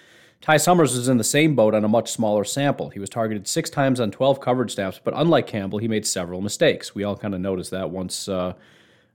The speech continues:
um, what's his name went out. Things kinda went poorly. All six were caught for forty yards, and Campbell missed two tackles after the catch.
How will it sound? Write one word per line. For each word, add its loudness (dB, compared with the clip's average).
um, -4
what's -4
his -4
name -2
went -4
out. -6
Things -2
kinda -4
went -8
poorly. -2
All 8
six 2
were 2
caught 4
for -6
forty 2
yards, 2
and -6
Campbell 0
missed -2
two -4
tackles -4
after -12
the -12
catch. -18